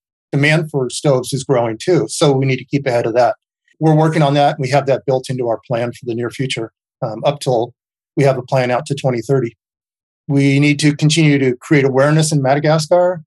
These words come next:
about the state of the forest so that people understand that they ca-,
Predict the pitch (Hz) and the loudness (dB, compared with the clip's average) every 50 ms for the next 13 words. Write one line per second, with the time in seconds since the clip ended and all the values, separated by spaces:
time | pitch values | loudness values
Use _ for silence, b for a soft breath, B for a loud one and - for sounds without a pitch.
0 | _ _ _ _ _ _ _ _ - 143 135 143 127 127 123 131 - - - 151 | _ _ _ _ _ _ _ _ -6 0 2 2 2 2 0 -4 -6 -2 0 0
1 | 147 147 151 143 156 151 - 151 143 151 160 156 156 - - 156 135 131 131 131 | 2 2 2 0 0 0 2 2 2 2 0 -2 -4 -4 -4 -2 -2 -2 -4 -6
2 | - - 165 165 151 151 139 131 156 147 143 139 139 - 139 131 135 139 135 131 | -4 -4 -4 -2 0 0 0 0 2 0 0 0 0 0 0 0 2 2 0 0
3 | 131 131 - - 160 151 151 151 - | -2 -4 0 0 0 0 0 -2 -6